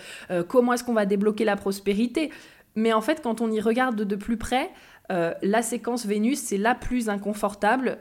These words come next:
euh, que l'on devrait finalement le plus aller voir, euh, en premier, parce que c'est elle, encore une fois, qui nous permet,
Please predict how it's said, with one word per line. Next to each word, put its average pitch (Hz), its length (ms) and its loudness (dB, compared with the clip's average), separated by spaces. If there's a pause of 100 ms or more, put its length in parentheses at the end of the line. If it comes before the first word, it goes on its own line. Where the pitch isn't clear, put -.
euh, 156 220 -8 (680)
que 233 60 2
l'on 214 180 2
devrait 214 380 0
finalement 214 460 0
le 214 120 2
plus 277 480 2
aller 208 220 4
voir, 226 500 2
euh, 175 220 -6
en 196 100 -2
premier, 208 380 0
parce 190 240 -6
que 214 80 -4
c'est 202 320 -4
elle, 240 120 2
encore 202 280 -2
une 180 100 -4
fois, 240 160 -2
qui 220 160 -4
nous 190 140 2
permet, 220 440 -2